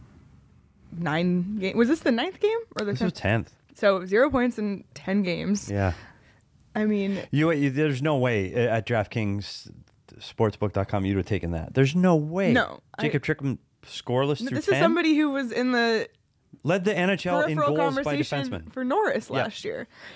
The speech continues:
Speaker 1: So,
Speaker 2: Makes
Speaker 1: I
Speaker 2: no
Speaker 1: mean,
Speaker 2: sense.
Speaker 1: I know he's not necessarily the team. It's not like the team is putting up offensive numbers and he's just not getting on the score sheet. It's just,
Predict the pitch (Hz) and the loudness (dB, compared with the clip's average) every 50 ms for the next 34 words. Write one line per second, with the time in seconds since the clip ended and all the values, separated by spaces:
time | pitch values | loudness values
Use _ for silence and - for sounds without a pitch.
0 | - - - - 226 214 214 214 208 202 208 - - 233 220 220 214 202 196 190 | -18 -10 -2 2 4 6 6 6 4 4 4 4 4 4 4 2 0 0 0 0
1 | - - - - - - - - 214 214 226 240 254 254 240 233 233 214 226 220 | -2 -4 -8 -14 -20 -10 -4 -2 0 2 4 4 4 4 4 2 0 0 2 2
2 | 214 214 - - - - - - _ _ - 220 220 226 220 - 220 208 208 208 | 2 2 0 -4 -8 -16 -20 -20 _ _ -8 -8 -6 -6 -4 -2 0 0 2 2
3 | 202 190 190 185 165 - - _ _ _ _ _ - 190 196 180 - - 262 277 | 0 0 -2 -4 -6 -8 -12 _ _ _ _ _ -8 -6 -6 -6 -4 -2 0 2
4 | 330 330 320 247 214 175 202 196 214 226 - 214 208 190 196 190 - - 247 240 | 4 4 4 4 4 2 0 0 0 0 2 2 0 0 -2 -6 -6 -4 0 2
5 | 247 240 226 214 208 - - 202 190 185 185 180 180 180 - - 196 190 190 185 | 2 2 2 0 -2 -4 -6 -6 -6 -4 -4 -4 -6 -6 -6 -6 -6 -4 -6 -6
6 | 185 190 185 180 175 180 180 175 180 180 175 175 165 175 180 196 202 208 196 185 | -6 -6 -8 -6 -6 -6 -4 -4 -4 -6 -6 -6 -8 -4 0 2 2 2 2 2
7 | 185 185 180 175 175 185 180 180 175 170 175 175 175 - - _ _ _ - 185 | 0 2 2 2 2 0 0 -2 -2 -2 -4 -4 -6 -8 -10 _ _ _ 0 0
8 | 180 180 165 165 170 - - 220 285 311 - - 190 185 175 170 180 - 240 254 | 2 2 0 -4 -4 4 6 6 6 6 4 2 2 2 2 2 2 2 2 2
9 | 202 - - - | 2 0 -6 -10